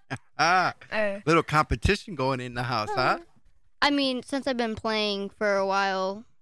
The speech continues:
Speaker 3: uh, I'm pretty much better than her 'cause she hasn't played in a while, so.
Speaker 1: And, uh, who you think got you guys into that?
Speaker 3: Um, to be honest, you, because ever since when you started playing, and then everybody else started playing, I was like, "Whoa, I wanna play now." I wanted to play with everyone else,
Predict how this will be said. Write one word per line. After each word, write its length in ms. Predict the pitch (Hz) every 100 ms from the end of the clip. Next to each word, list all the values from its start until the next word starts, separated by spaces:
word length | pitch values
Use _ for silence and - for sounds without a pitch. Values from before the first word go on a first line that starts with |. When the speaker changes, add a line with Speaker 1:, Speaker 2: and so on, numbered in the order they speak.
| 190
Speaker 3:
uh, 260 | 196 190 185
I'm 180 | 208
pretty 260 | 214 226 220
much 300 | 208 202 -
better 200 | 202 196
than 120 | 202
her 120 | 208 196
'cause 80 | -
she 60 | 208
hasn't 220 | 196 185
played 240 | 196 190
in 80 | 190
a 40 |
while, 440 | 190 190 190 190 208 - -
so. 260 | - - 226 _ -
Speaker 1:
And, 200 | 165 160
uh, 240 | 156 139 127
who 160 | 185 208
you 160 | 196
think 260 | - 180 156
got 260 | 156 143 -
you 80 |
guys 280 | 117 113 107
into 320 | 110 101 113 95
that? 120 | 67 - - - - - - _ _ _ _ -
Speaker 3:
Um, 440 | 277 294 294 294 - - - _ -
to 120 | 302
be 120 | 339
honest, 300 | 294 302 -
you, 400 | 208 214 254 240
because 400 | 208 208 226 208
ever 280 | 190 220 247
since 260 | 247 226 -
when 260 | 208 196
you 340 | 185 208 277 359
started 300 | 277 202 190
playing, 560 | 220 196 185 190 190 202 - - - -
and 180 | - 226
then 140 | 220
everybody 420 | 202 233 220 208 214
else 160 | 320
started 220 | 320 214 196
playing, 280 | 208 196
I 100 | 185
was 140 | 190 202
like, 120 | 190
"Whoa, 400 | 170 180 202 196
I 340 | 185 185 208
wanna 240 | 330 247 185
play 240 | 202 185
now." 240 | 180 180 185
I 120 | 196
wanted 220 | 202 202
to 80 | 190
play 200 | 214 202
with 80 | 185
everyone 300 | 185 185 196
else, 380 | 233 - -